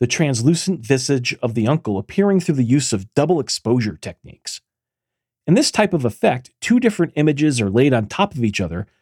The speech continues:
with one being less than full opacity so that both images can be seen. It's a great effect to use for a ghostly apparition.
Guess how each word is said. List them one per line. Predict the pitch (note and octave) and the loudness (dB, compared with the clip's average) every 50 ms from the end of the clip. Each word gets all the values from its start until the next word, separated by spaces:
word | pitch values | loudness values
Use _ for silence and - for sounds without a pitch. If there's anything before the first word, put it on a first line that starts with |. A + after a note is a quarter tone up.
| _ _ - | _ _ 0
with | C3 A#2 B2+ | 0 2 2
one | C3 D#3+ F3+ F#3+ F#3+ | 2 2 2 2 0
being | D#3+ C#3+ C#3 C3+ B2 A#2+ | 2 2 2 2 2 2
less | A2+ A2+ B2+ B2+ - | 2 2 0 0 -2
than | - A2+ G#2 | -2 -4 -4
full | - - A#2 G#2+ | -2 -2 -2 -2
opacity | G2 G2 - - E3+ E3+ E3 - G2+ F#2 E2+ F2+ - _ _ _ _ | -4 -4 -2 -2 -2 -2 -2 -4 -6 -6 -6 -8 -8 _ _ _ _
so | - - | -6 -2
that | D3+ C#3+ A#2 A#2 - | -2 -2 -4 -2 -2
both | F#3+ G3+ G3+ - - | 0 0 0 0 -2
images | C#3 C3 A#2+ A#2 A2 G#2+ G#2 - | -2 -2 -2 0 -2 -4 -4 -4
can | - A#2 G2 | -6 -6 -6
be | F2 E2 | -6 -6
seen. | - - - E3 B2+ E2 C2 A1 - - _ _ _ _ _ _ _ _ _ _ _ - | -4 -2 0 0 0 -2 -6 -12 -16 -20 _ _ _ _ _ _ _ _ _ _ _ -4
It's | F3+ F3 F3+ | -2 0 0
a | E3 | 0
great | C#3 C#3+ A3 C4 D4+ C#4+ | 0 0 0 0 0 -2
effect | - - - F3+ F3 - | -2 -2 -2 -2 -2 -4
to | - B2 | -6 -4
use | A#2+ D#3 D#3+ B2 G#2+ G2+ | -2 0 0 0 0 -2
for | - - G#2+ G#2 | -4 -4 -2 -2
a | G2+ | 0
ghostly | F2+ B2 B2 B2 B2 - - G#2+ G2+ | 2 2 2 2 0 -2 -2 0 0
apparition. | G2 F#2+ - F#2 F2 G2 G2 - - - - - - | 0 -2 -4 -6 -6 -4 -4 -4 -6 -8 -10 -18 -20